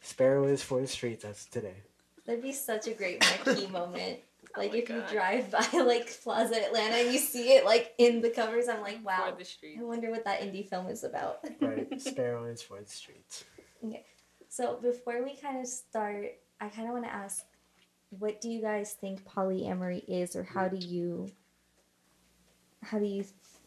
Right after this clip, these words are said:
Speaker 2: wanna s-, like, how do you view it, I guess is the best way. So we'll go down the line, and then I'll read off the actual definition so we can kick off our conversation.
Speaker 3: Um, I guess, like, I would say that that is, um,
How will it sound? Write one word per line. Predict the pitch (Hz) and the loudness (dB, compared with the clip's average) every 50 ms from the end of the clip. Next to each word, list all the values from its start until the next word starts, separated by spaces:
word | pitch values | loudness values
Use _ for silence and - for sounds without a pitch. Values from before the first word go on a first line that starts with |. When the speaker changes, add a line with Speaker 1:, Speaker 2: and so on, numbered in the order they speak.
| - - - | -20 -14 -8
Speaker 2:
wanna | 202 190 190 185 180 175 175 165 - - - - - - - | -4 -2 -2 -2 0 -2 -2 -2 -4 -6 -8 -12 -18 -20 -14
s-, | - - - - - - - - - _ _ - - - - | -12 -8 -8 -6 -8 -8 -10 -16 -20 _ _ -20 -20 -18 -10
like, | 208 202 180 175 - - | -6 -6 -6 -6 -8 -10
how | - - 220 | -10 -6 -4
do | 196 214 | -4 -4
you | 208 185 | -4 -6
view | 175 175 170 - - | -6 -6 -6 -6 -6
it, | - - - - - - - - - - - _ - | -6 -8 -6 -6 -6 -6 -8 -10 -20 -20 -20 _ -10
I | 190 185 | -8 -6
guess | 175 180 185 - 190 | -4 -4 -6 -6 -10
is | 185 - | -12 -12
the | 180 | -8
best | - - - - - - | -6 -6 -6 -6 -6 -6
way. | - - - 233 - - _ | -6 -6 -8 -8 -12 -18 _
So | - - 220 208 | -12 -8 -4 -2
we'll | 208 208 | -2 -2
go | 208 208 208 | 0 -2 -2
down | 196 - 196 202 196 190 | -4 -2 -4 -4 -4 -4
the | 180 | -4
line, | 180 175 175 175 180 180 180 | -2 -2 -2 -2 -4 -4 -6
and | - - 185 175 175 | -6 -8 -8 -8 -8
then | 180 175 170 175 180 - _ _ _ _ _ _ - | -8 -8 -8 -10 -12 -16 _ _ _ _ _ _ -8
I'll | - 190 185 | -6 -6 -4
read | 185 196 190 190 | -4 -4 -2 -2
off | 190 185 - - | -4 -4 -6 -6
the | - - - - | -8 -8 -6 -6
actual | - 233 240 - - 233 214 | -6 -6 -6 -4 -4 -2 -2
definition | 196 - - 190 - 185 180 180 185 185 - - 185 185 190 - 220 - | -2 -2 -4 -4 -4 -6 -8 -8 -8 -8 -10 -10 -10 -10 -10 -10 -10 -12
so | - - 208 | -12 -12 -12
we | 196 185 | -12 -12
can | - 190 185 | -10 -10 -10
kick | 180 - - - 190 | -10 -12 -12 -10 -10
off | 190 - - | -10 -8 -8
our | - | -10
conversation. | 202 - 196 190 190 202 190 - 233 247 - - - 240 208 214 - _ _ _ _ _ _ _ _ _ _ _ _ _ - | -8 -8 -8 -8 -8 -10 -10 -10 -10 -10 -10 -12 -14 -14 -14 -14 -18 _ _ _ _ _ _ _ _ _ _ _ _ _ -8
Speaker 3:
Um, | 233 240 247 254 | -8 -6 -6 -6
I | - 240 247 | -6 -6 -4
guess, | 247 277 302 294 - - | -2 -2 -2 -2 -2 -2
like, | 285 277 269 254 247 226 - - - _ - | -2 -2 0 -2 -2 -4 -6 -10 -6 _ 4
I | - 196 | 4 4
would | 208 202 196 - | 4 4 0 -4
say | - - - 190 185 185 185 | -6 -4 -2 0 0 0 0
that | 185 190 185 185 180 180 180 175 165 - - - 180 - | 0 0 0 2 2 2 2 2 0 0 -4 -8 -4 0
that | 175 175 180 175 | 2 2 2 2
is, | 170 165 165 165 165 - - - | 0 -2 -2 -2 -4 -6 -8 -6
um, | 175 175 170 170 170 170 165 165 165 165 160 170 - | -6 -6 -6 -6 -8 -8 -10 -10 -10 -12 -12 -14 -16